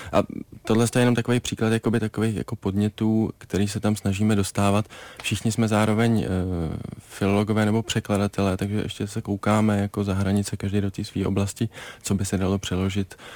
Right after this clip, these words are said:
co by mohlo být zajímavý. A, eh, s tím těch jako osmdesát, sto stran časopisu jako naplníš, naplníš velmi záhy a pak nám samozřejmě chodí standardně ty rukopisy jako dřív, byť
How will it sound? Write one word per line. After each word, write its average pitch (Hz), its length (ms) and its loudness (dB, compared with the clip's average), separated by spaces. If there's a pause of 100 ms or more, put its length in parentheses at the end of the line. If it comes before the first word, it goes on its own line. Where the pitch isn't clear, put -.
(300)
co - 140 -2
by 95 120 4
mohlo 95 280 4
být 101 200 4
zajímavý. 95 580 2 (720)
A, 90 520 2
eh, 87 440 -2
s - 300 -12 (320)
tím 98 400 2 (320)
těch - 280 -2
jako 98 200 -2
osmdesát, 98 500 0
sto - 180 -6
stran 101 240 -2
časopisu 101 800 -2 (340)
jako 101 220 -4
naplníš, 104 580 0
naplníš 101 360 -2
velmi 101 280 2
záhy 98 420 2
a 104 140 -2 (440)
pak - 200 -4
nám 104 400 4
samozřejmě 98 380 0
chodí 98 240 0
standardně 98 460 -2
ty 107 100 -4
rukopisy 98 460 -4
jako 107 200 0
dřív, 98 300 -2
byť 101 240 -4